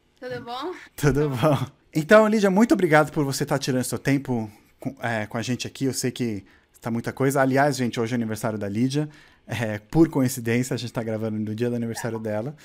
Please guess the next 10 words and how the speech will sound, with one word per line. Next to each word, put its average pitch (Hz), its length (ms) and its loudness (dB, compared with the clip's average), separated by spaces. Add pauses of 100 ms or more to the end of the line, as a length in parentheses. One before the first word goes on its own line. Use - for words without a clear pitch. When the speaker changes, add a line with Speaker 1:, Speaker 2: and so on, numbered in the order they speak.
(120)
Speaker 2:
Então, 110 160 -8
parabéns. 123 720 0 (340)
Então, 202 460 2 (580)
eleições 208 440 2
dois 156 180 -2
mil 156 80 0
e 151 60 -2
vinte 107 340 -6
foi 147 260 -2
um 151 380 -2